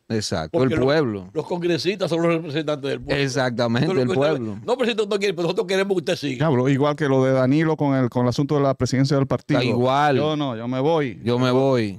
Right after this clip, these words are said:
Speaker 3: No.
Speaker 1: pero vuelvo".
Speaker 3: No, no, pero vuelvo no.
Speaker 2: No, no, yo me quedo, o sea.
Speaker 1: Sí, sí, pero me
Speaker 3: Lo,
Speaker 1: quedo.
Speaker 3: lo, lo, no lo
Speaker 1: Exacto.
Speaker 3: dejaron ir. Y él no
Speaker 1: Sí,
Speaker 3: se
Speaker 1: sí.
Speaker 3: debe a él, sino
Speaker 1: No,
Speaker 3: se
Speaker 1: no,
Speaker 3: debe al
Speaker 1: se debe
Speaker 3: partido.
Speaker 1: a
Speaker 3: "Por ustedes me sacrifico".
Speaker 1: Claro.
Speaker 2: Claro.
Speaker 3: Coño.
Speaker 2: Pero fíjate que lo de, lo de Danilo, lo dije al principio, esto es un teatro. Eh,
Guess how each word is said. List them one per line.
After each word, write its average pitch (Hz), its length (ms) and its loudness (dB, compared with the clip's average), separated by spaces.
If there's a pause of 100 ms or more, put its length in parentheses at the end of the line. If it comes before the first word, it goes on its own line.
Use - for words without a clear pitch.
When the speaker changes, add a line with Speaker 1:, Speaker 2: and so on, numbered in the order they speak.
(120)
Speaker 3:
No. 117 240 -12
Speaker 1:
pero 135 220 2
vuelvo". 131 460 0 (100)
Speaker 3:
No, 143 120 -2
no, 202 140 0
pero 135 160 0
vuelvo 165 220 2
no. 180 420 -2
Speaker 2:
No, 135 100 -4
no, 190 160 0
yo 190 80 2
me 202 140 -2
quedo, 220 280 0
o 135 40 -6
sea. 139 180 -6
Speaker 1:
Sí, 131 140 -2
sí, 127 80 0
pero 139 160 0
me 147 120 0
Speaker 3:
Lo, 170 100 2
Speaker 1:
quedo. 151 220 -2
Speaker 3:
lo, 170 220 0
lo, 156 280 -4
no 170 60 -4
lo 165 160 0
Speaker 1:
Exacto. 233 160 2
Speaker 3:
dejaron 220 340 -2
ir. 180 200 -8 (280)
Y 147 100 0
él 180 100 0
no 208 60 -2
Speaker 1:
Sí, 156 140 2
Speaker 3:
se 120 60 -4
Speaker 1:
sí. 131 60 -2
Speaker 3:
debe 196 300 0
a 180 100 2
él, 190 140 -2
sino 151 180 -4
Speaker 1:
No, 117 60 2
Speaker 3:
se 120 40 2
Speaker 1:
no, 120 100 2
Speaker 3:
debe 117 100 0
al - 60 -6
Speaker 1:
se 120 120 0
debe 123 240 0 (100)
Speaker 3:
partido. 139 60 2
Speaker 1:
a 131 240 0
Speaker 3:
"Por 110 100 -4
ustedes 202 280 -2
me 196 100 -8
sacrifico". 170 460 -6
Speaker 1:
Claro. 120 540 0
Speaker 2:
Claro. 120 300 -2
Speaker 3:
Coño. 101 460 -8
Speaker 2:
Pero 147 120 -4
fíjate 233 360 -2
que 185 140 -4
lo 170 120 0
de, 165 160 -2
lo 151 160 -2
de 143 240 -2
Danilo, 131 400 -6
lo 135 240 -4
dije 147 160 -2
al 180 100 -2
principio, 160 420 -4
esto 139 140 -6
es 175 40 -4
un 170 60 -8
teatro. 151 520 -4 (720)
Eh, 143 340 -4